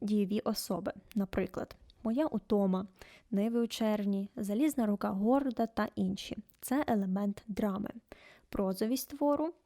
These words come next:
це епос. Та мальовничі описи можна віднести до елементу лірики. Ба більше, Коцюбинський наче використовує суміш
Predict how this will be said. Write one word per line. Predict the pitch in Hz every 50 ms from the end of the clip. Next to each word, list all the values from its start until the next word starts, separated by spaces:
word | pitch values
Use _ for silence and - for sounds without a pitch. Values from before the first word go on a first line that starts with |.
| _ _ - - - - _ _
це | - - 262 - - 185 180
епос. | - - - - - - - _ - - - - - -
Та | - 233 220 226 -
мальовничі | 220 226 247 254 277 262 240 214 190 185 - - -
описи | - 220 294 - - 320 - - 240 - -
можна | 202 196 196 226 269 277 285 269
віднести | 240 240 220 214 220 240 - - - 226
до | 185 226 262 285 -
елементу | - 214 208 196 185 180 190 196 202 190 208
лірики. | 196 202 202 196 - - - - - - _ - - - - - - -
Ба | 226 233 254
більше, | 247 269 254 202 185 - - 208 202 - _
Коцюбинський | - 220 208 - 240 208 196 254 302 294 - - - 226
наче | 214 226 233 226 - 226
використовує | 190 208 - - 202 202 185 - - - 269 269 262 262 240 226 214
суміш | - - 262 269 262 240 - -